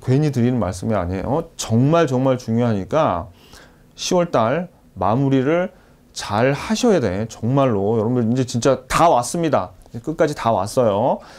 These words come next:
진짜 다 왔으니까 제발 진짜로 여러분들 시월 달에 힘내자고, 마지막, 마지막으로 우리 힘내서 절대 이런, 이런 거 보지 말고, 시간 낭비하지 말고 여러분들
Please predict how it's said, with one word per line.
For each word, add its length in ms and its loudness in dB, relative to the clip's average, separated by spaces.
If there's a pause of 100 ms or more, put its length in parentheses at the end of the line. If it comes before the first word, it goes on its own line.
(560)
진짜 180 -2
다 200 0
왔으니까 800 0 (380)
제발 840 2 (400)
진짜로 800 2
여러분들 640 -2 (340)
시월 440 0
달에 340 2
힘내자고, 600 0
마지막, 480 0 (300)
마지막으로 720 0 (180)
우리 300 -2 (200)
힘내서 640 2
절대 280 2
이런, 340 2
이런 260 4
거 60 4
보지 240 0
말고, 540 4 (800)
시간 340 2
낭비하지 460 4
말고 560 2 (800)
여러분들 360 0